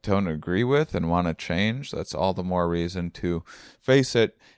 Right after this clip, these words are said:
and try to understand it, um, and, and figure out why it exists in the first place. So,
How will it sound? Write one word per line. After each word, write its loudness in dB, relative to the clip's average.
and 2
try 2
to -2
understand -2
it, -2
um, -4
and, -4
and -6
figure -2
out 0
why 2
it 4
exists 0
in -4
the -6
first -4
place. -6
So, 6